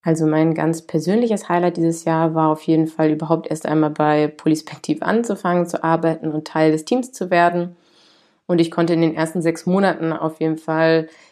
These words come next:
sehr, sehr viele neue spannende Projekte kennenlernen. Ein besonderes Highlight war dabei für mich die Multiplikatorinnen-Fortbildung in Sondershausen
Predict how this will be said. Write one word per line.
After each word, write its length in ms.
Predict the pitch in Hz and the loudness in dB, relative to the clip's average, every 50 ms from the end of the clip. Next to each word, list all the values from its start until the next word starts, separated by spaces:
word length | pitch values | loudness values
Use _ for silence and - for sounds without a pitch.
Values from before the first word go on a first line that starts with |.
| _ _ - | _ _ -4
sehr, 280 | 151 151 170 175 185 165 | 0 2 4 4 4 4
sehr 180 | 165 165 165 | 4 4 2
viele 360 | 165 165 - 208 208 185 175 | 2 0 -2 0 2 2 2
neue 300 | 175 165 160 160 156 160 | 2 2 2 0 0 -2
spannende 420 | 160 - - - 160 160 165 160 156 | -6 -6 -6 -4 -4 -2 -2 -2 -2
Projekte 460 | 156 - - 160 175 214 208 - - | -4 -2 0 0 0 0 0 -2 -6
kennenlernen. 880 | - - - 180 170 175 170 165 165 165 170 170 170 170 170 170 165 170 _ _ _ _ _ _ _ _ _ _ _ _ _ _ _ _ _ _ - - - | -6 -4 -4 -2 -2 0 0 2 4 4 4 4 2 2 0 -2 -4 -8 _ _ _ _ _ _ _ _ _ _ _ _ _ _ _ _ _ _ -20 -8 -4
Ein 160 | - 160 160 | -2 0 0
besonderes 540 | 156 151 156 170 202 214 196 185 175 - - | 2 2 2 2 2 2 0 -2 -4 -4 -2
Highlight 420 | 165 165 165 170 170 170 165 165 | 0 2 2 4 2 2 0 0
war 340 | 165 160 160 160 160 156 160 | -2 0 0 2 2 0 0
dabei 480 | 156 - 156 156 151 151 160 156 151 156 | -2 -2 0 0 0 0 0 0 0 0
für 220 | 156 - - 156 | -2 -2 -2 0
mich 400 | 156 156 156 151 151 - - - | 2 2 0 0 -2 -8 -12 -6
die 80 | - 160 | -2 0
Multiplikatorinnen-Fortbildung 1600 | 156 156 156 165 160 - 165 156 - 156 156 - - 190 190 - 170 160 160 - - 160 156 156 156 - - 156 156 156 151 | 0 0 0 -2 -4 -4 -4 -2 -2 -4 -4 -2 0 0 0 2 0 -2 -4 -4 -2 0 0 0 0 0 0 2 2 2 0
in 120 | 151 151 | 0 0
Sondershausen 800 | 151 151 151 147 143 - - 202 220 240 247 233 240 240 240 233 | 0 0 -2 -2 -4 -4 0 0 2 2 2 0 -2 -2 -4 -8